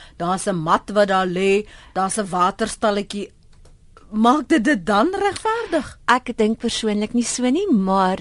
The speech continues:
Speaker 2: ehm,
Speaker 1: Volgens die, volgens departement maatskaplike dienste byvoorbeeld.
Speaker 2: Man, weet jy, dit is g-, goed wat ons 'n paar jaar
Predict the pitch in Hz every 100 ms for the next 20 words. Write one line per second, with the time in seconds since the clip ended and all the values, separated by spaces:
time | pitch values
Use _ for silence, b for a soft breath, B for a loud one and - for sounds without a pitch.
0 | - - 190 185 185 165 381 311 330 226
1 | 320 - 202 349 294 294 240 220 - 247
2 | 240 233 240 233 247 226 226 202 202 190
3 | 180 - 160 156 160 135 - - - 233
4 | 254 277 202 214 226 226 294 392 392 202
5 | 233 311 - - - - - - 285 262
6 | 254 240 226 - 240 233 240 202